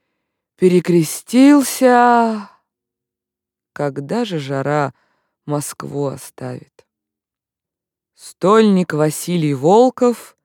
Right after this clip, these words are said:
принял немецкое платье и парик под расписку. Сбережением отнес в государеву спальню.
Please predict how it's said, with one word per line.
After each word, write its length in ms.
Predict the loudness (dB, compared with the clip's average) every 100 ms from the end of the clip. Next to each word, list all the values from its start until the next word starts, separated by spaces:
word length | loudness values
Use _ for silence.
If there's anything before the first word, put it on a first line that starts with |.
| _ _ _ _ _ _
принял 480 | -8 -4 -2 0 0
немецкое 720 | -2 -4 -4 -6 -10 -12 -12
платье 600 | -6 -4 -2 -4 -6 -8
и 200 | -8 -10
парик 480 | -4 -4 -4 -8 _
под 160 | -14
расписку. 880 | -12 -16 -18 -20 -20 -20 -20 _ _ _ _ _ _ _ _ _ _ _ _ _ _ _ _ _ _ _
Сбережением 960 | -10 -6 -4 -2 -2 -2 0 0 -2
отнес 500 | -4 -6 -4 -2 -2 -4
в 40 |
государеву 680 | -8 -10 -8 -4 -2 -2 -4
спальню. 840 | -10 -8 -6 -4 -6 -10 -14 -18